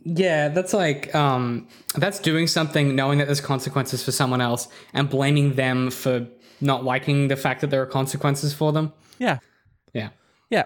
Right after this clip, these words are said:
Speaker 2: or, um, explicitly doing what someone said not to.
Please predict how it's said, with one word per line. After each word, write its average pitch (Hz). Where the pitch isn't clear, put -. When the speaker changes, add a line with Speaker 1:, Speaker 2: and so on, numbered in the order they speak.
Speaker 2:
or, 202
um, 175
explicitly 180
doing 190
what 196
someone 214
said 247
not 302
to. 123